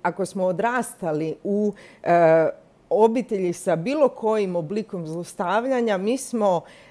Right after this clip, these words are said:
e, činili sve da kontroliramo reakciju, znači, tog zlostavljača.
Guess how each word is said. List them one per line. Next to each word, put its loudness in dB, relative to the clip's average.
e, 4
činili -2
sve -2
da 4
kontroliramo -2
reakciju, -4
znači, -8
tog -4
zlostavljača. -8